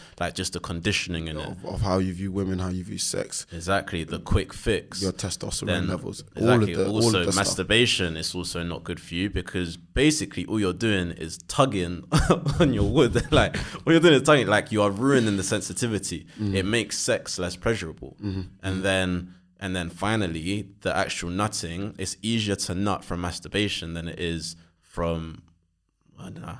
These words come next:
Speaker 1: it depends on the people, innit? Some people, it's easier to mas-, um, nut from masturbation than it is from sex because you're in control. You figure out what you like and
Speaker 2: Mm-hmm.
Speaker 1: you f-, you find a way to,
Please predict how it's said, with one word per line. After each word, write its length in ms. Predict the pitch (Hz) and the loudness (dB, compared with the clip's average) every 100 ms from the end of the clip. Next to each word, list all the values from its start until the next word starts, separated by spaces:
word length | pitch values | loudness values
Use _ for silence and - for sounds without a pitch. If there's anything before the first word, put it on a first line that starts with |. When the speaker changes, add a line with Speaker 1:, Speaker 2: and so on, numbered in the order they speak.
| 110 | -16
Speaker 1:
it 80 | - | -6
depends 340 | 98 98 82 | -2 0 -2
on 60 | 82 | -6
the 60 | |
people, 340 | 82 82 80 80 | -4 -4 -4 -8
innit? 140 | - | -6
Some 180 | 95 95 | -4 -2
people, 240 | 95 85 | -2 -2
it's 140 | 82 90 | -2 -2
easier 120 | 104 | -4
to 100 | - | -2
mas-, 280 | 90 87 - - _ - | -2 -4 -8 -16 _ -6
um, 240 | 90 85 | -4 -2
nut 160 | 95 - | -2 -4
from 120 | 87 | -6
masturbation 420 | 87 - 92 85 | -6 -4 -4 -2
than 80 | 85 | -6
it 80 | 67 | -8
is 100 | 78 | -10
from 160 | - 82 | -10 -4
sex 220 | 101 - | -2 -4
because 340 | 82 90 76 - - _ | -8 -8 -8 -12 -20 _
you're 340 | 85 98 104 98 | -10 -2 0 0
in 100 | 95 | -4
control. 320 | 85 107 87 | -4 -2 -2
You 160 | 92 | -4
figure 280 | 87 95 92 | -6 -4 -2
out 100 | 80 | -4
what 160 | 85 90 | -6 -6
you 60 | |
like 360 | 85 82 87 - | -6 -4 -6 -4
and 100 | 107 | -4
Speaker 2:
Mm-hmm. 80 | 92 | -2
Speaker 1:
you 60 | 87 | -4
f-, 140 | - | -8
you 120 | 76 | -14
find 240 | 82 90 82 | -6 -4 -2
a 20 | |
way 120 | 85 | -4
to, 280 | 82 87 | -4 -8